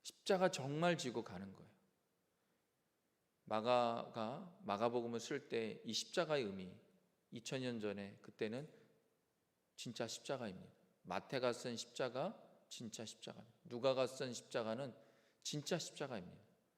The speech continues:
로마에서, 또 팔레스틴에서, 곳곳에서 자기 형제 자매들이 진짜 콜로세움에서, 아니, 광장에서 십자가 공개 처형을 당하는 것을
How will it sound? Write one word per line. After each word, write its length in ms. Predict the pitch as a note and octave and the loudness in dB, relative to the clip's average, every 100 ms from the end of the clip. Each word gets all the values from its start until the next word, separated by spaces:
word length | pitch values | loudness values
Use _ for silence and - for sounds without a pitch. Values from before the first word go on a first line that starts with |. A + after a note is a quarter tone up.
| _ _ _ _ _ _ _ - | _ _ _ _ _ _ _ -2
로마에서, 1000 | A#2+ B2 C3+ C3 A2+ G2 - - - - _ _ | 2 4 6 6 4 -2 -8 -12 -16 -20 _ _
또 160 | - G#2+ | -6 -4
팔레스틴에서, 920 | - D#3+ D#3+ - D#3+ A#2+ F#2+ F#2 - - _ _ _ _ _ | 0 2 2 0 -4 -4 -6 -8 -14 -20 _ _ _ _ _
곳곳에서 840 | C3 B2 E3 E3+ D#3 B2 G#2+ F#2 - - - _ _ _ _ _ _ _ _ _ _ _ _ _ _ _ _ _ _ | -4 2 8 8 6 2 0 -4 -8 -20 -20 _ _ _ _ _ _ _ _ _ _ _ _ _ _ _ _ _ _
자기 300 | - A#2 B2+ | 2 4 4
형제 280 | D#3 F3 E3 | 2 2 2
자매들이 680 | C3+ G#2 G#2+ G2+ G#2+ D3 G#3+ - - _ _ _ | 0 0 -2 -2 -4 -4 -6 -10 -20 _ _ _
진짜 400 | - A#2+ C3+ A#2 | -8 -4 0 0
콜로세움에서, 920 | - F#3 F3+ - C#3+ A2+ G2 - D#3 - - _ | 2 4 4 2 0 0 -4 -6 -10 -10 -18 _
아니, 240 | G2+ G#2+ - | -4 -4 -4
광장에서 840 | G2+ A#2+ B2+ C3 A#2 - C#3+ G3 - - _ _ _ _ _ | -2 0 4 2 2 -2 -6 -6 -12 -20 _ _ _ _ _
십자가 680 | - - - F#3+ E3 D3+ - | -6 -6 2 4 4 2 0
공개 360 | A#2+ A#2+ A#2+ | -4 0 0
처형을 400 | A2+ C3+ A#2 A2 | 0 -4 -6 -8
당하는 400 | - G2 G#2+ G#2+ | -8 -6 -4 -6
것을 340 | G2 - D3+ | -8 -8 -10